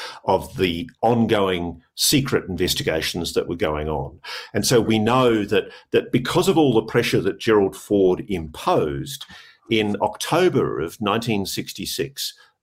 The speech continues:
the University of Colorado was hired by the U S Air Force to do a supposedly high caliber study of flying saucers. And that was an inquiry led by a guy called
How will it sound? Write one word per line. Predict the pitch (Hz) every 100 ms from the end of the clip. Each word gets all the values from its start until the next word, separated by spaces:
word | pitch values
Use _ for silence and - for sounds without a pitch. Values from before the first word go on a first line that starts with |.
| 95
the | 98 95
University | 92 87 107 123 127 127 98 92
of | 90
Colorado | - 104 87 92 92 90 - 64 71
was | 87
hired | - 98 104 98
by | 95 85
the | 82
U | 85 87
S | 85
Air | 90 85
Force | - - -
to | - -
do | 107 90 - - -
a | 110
supposedly | 104 139 139 131 131 123 101 98
high | - 107 120
caliber | 120 113 104 101
study | 107 - 92 80 - - -
of | 104 -
flying | - 85 82 78
saucers. | - 80 76 - - - - - -
And | - 92
that | 123
was | 143
an | 139
inquiry | 139 135 113 95 95
led | 92 92 87
by | 98 90
a | 87
guy | 90 85
called | - 90 82